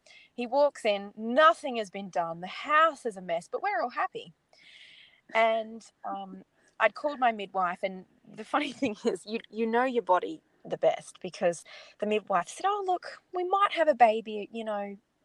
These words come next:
later in the night." And I just knew inside that baby was gonna be <laughs> coming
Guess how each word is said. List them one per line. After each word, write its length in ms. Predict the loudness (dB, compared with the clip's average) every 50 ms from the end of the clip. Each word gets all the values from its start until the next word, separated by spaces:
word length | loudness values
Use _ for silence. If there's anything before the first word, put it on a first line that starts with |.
| _ _
later 360 | 4 4 6 6 4 -2 -6
in 120 | -6 -8
the 60 | -8 -12
night." 320 | -12 -12 -12 -12 -14 -16 -18 _ _ _ _ -20 -20 -20 -20 -20 -20 -20 -20 -20 -20 -20 -20 _ _ _ _ _ _
And 140 | 8 10 12
I 160 | 12 12 12
just 220 | 10 6 -2 -4 -6
knew 440 | -6 -4 -2 0 2 2 2 2
inside 800 | 2 0 -2 -4 -4 0 4 6 6 6 4 2 0 -2 -4 -8 -14 _ _ _ _ _ 10
that 220 | 10 10 10 10
baby 540 | 6 4 4 2 -2 -8 -14 -18 -18 -20 -18 _
was 180 | -10 -10 -6 -4
gonna 200 | -4 -4 -4 -4
be 100 | -6 -4 -4 -6 -6
<laughs> 160 | -6 -10 -4 -4
coming 200 | 2 2 4